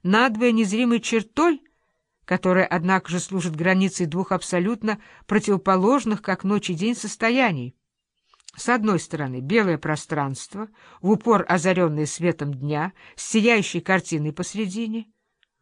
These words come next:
С другой — пространство тёмное, смутное, захламлённое. И, если на чистоту, попросту мерзкое.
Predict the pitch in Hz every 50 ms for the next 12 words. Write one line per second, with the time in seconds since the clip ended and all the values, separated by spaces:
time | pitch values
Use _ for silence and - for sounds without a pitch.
0 | _ _ - 165 151 160 190 208 190 180 247 320 349 339 - 202 202 196 - -
1 | 214 247 302 294 - - 262 277 - - - 220 220 226 220 220 220 214 226 226
2 | 226 214 - - 170 175 180 190 185 - _ 185 190 190 175 185 190 - 208 208
3 | 208 196 175 156 156 156 160 160 156 156 156 160 165 165 - _ _ _ _ _
4 | _ _ _ _ _ _ _ - 254 262 233 208 233 240 - - 208 214 208 170
5 | - 208 - - - 196 190 - 320 302 - - 269 302 294 277 294 - - -
6 | 285 285 302 320 311 - - - - 165 135 131 127